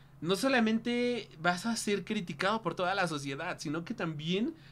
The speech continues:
no vas a tener la oportunidad de ir a la universidad ni nada por el estilo. Y ahí es cuando un personaje dice,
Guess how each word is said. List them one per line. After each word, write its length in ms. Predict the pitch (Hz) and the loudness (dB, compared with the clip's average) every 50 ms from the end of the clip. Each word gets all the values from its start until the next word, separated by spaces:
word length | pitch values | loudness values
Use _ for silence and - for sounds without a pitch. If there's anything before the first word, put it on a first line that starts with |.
| - - - - - | -20 -20 -18 -10 -2
no 180 | 156 170 196 | 2 4 4
vas 160 | 220 226 226 | 4 4 2
a 100 | 247 - | 2 0
tener 240 | - 170 165 175 180 | 2 2 4 4 2
la 80 | 202 214 | 2 0
oportunidad 560 | 170 160 131 143 - 139 139 139 151 156 160 | 0 -2 -4 -2 0 0 0 2 2 2 4
de 80 | 170 175 | 4 4
ir 100 | 185 185 | 4 4
a 80 | 180 | 4
la 120 | 180 170 147 | 4 4 4
universidad 680 | 135 131 123 120 117 117 - 123 113 123 131 156 170 143 | 2 2 0 0 0 -2 -2 -6 -6 -4 -4 -6 -6 -6
ni 80 | 139 127 | -6 -4
nada 260 | 127 131 147 156 151 | -4 -4 -4 -4 -4
por 140 | - 127 120 | -4 -4 -4
el 120 | 117 117 | -2 -2
estilo. 600 | 113 110 - - - 139 151 190 214 196 170 143 | -4 -4 -6 -10 -14 -10 -8 -6 -6 -4 -2 -2
Y 280 | 139 131 135 135 139 143 | -2 -2 0 0 2 2
ahí 220 | 139 147 151 160 170 | 2 2 4 4 2
es 120 | 175 170 | 2 2
cuando 400 | - - 185 180 170 160 156 151 151 | 0 -2 -2 0 0 0 0 0 0
un 160 | 147 147 143 | -2 -2 0
personaje 480 | 156 180 175 175 165 151 147 147 160 147 | -2 -2 0 0 -2 -2 -2 -2 -2 -2
dice, 360 | 151 175 175 - 170 151 135 | -2 -2 0 0 -2 -2 -4